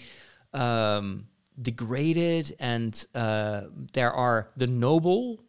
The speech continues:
the noblemen, and they are exploiting, um, the simple people that are working almost as slaves. And then there is, uh, of course, a rebellion brewing.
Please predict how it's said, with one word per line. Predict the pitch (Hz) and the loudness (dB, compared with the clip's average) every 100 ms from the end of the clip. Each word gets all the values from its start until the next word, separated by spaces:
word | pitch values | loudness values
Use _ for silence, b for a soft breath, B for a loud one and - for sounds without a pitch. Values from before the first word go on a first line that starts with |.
| - | -6
the | 123 | -2
noblemen, | 117 147 170 170 165 190 190 B B B | 2 2 2 0 -2 -4 -6 B B B
and | 120 | 0
they | 147 | 2
are | 143 | 2
exploiting, | 113 - - 143 147 190 196 135 101 92 B B - | 2 -2 -4 0 2 4 2 0 -2 -6 B B -8
um, | 120 113 107 104 107 | 0 2 2 0 0
the | 123 | 0
simple | - - - 131 196 | 0 0 2 2 0
people | 170 185 208 247 285 - | 0 0 2 0 -2 -2
that | 120 | 2
are | 107 | 2
working | 98 117 120 | 2 0 0
almost | 113 117 113 98 | -2 0 -2 -4
as | 95 | -2
slaves. | - - 98 117 139 160 151 - B B B B - | 0 0 0 2 2 -2 -4 -8 B B B B -8
And | 127 127 | -4 -2
then | 127 139 | -2 -4
there | 127 123 117 | -2 -2 -2
is, | 127 123 117 - - b b _ - | -4 -2 -2 -4 -6 b b _ -4
uh, | 113 107 - | -2 -2 -4
of | 123 - | -6 -4
course, | 135 110 | -4 -2
a | 104 | 0
rebellion | 107 104 107 95 80 71 | 0 2 2 2 -2 -8
brewing. | 71 87 85 - | -6 -6 -6 -14